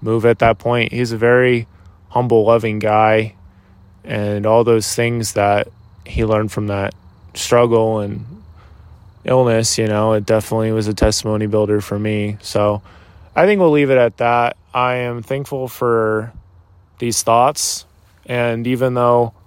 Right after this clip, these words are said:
this is not being recorded with the most sophisticated of equipment, and you can hear the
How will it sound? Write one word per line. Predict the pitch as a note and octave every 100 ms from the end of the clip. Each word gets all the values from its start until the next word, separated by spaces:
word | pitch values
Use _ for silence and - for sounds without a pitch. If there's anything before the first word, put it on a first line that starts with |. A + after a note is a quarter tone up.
| _ -
this | B2+ -
is | A2+
not | B2 B2+ -
being | B2+
recorded | B2 A#2 C#3 B2+
with | A#2+ -
the | A#2
most | A#2 A2+ -
sophisticated | B2 - D3 - C3 - C3 B2
of | B2
equipment, | A#2 - B2+ A2+ C3+ C3
and | A#2+
you | A#2+
can | B2 A#2
hear | B2 C3 C3
the | A2+ G#2+